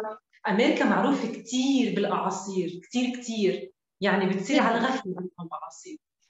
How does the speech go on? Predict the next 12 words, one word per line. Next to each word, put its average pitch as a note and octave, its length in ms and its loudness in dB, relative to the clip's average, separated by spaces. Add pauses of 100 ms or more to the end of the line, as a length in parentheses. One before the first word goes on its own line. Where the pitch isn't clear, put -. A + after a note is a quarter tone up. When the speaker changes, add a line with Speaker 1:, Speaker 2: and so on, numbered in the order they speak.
(260)
Speaker 2:
لا، C#4 220 2 (180)
هو A#3 380 -2
له A#3+ 360 0
وقت - 640 -4
معين. G3+ 520 -4 (140)
من B3 220 2
يدش B3 580 -2
اللي A3 280 -4
هو G#3 260 -6
ال-، F#3+ 680 -8 (100)
الربيع، G#3+ 360 2 (520)
شهر G#3+ 640 -8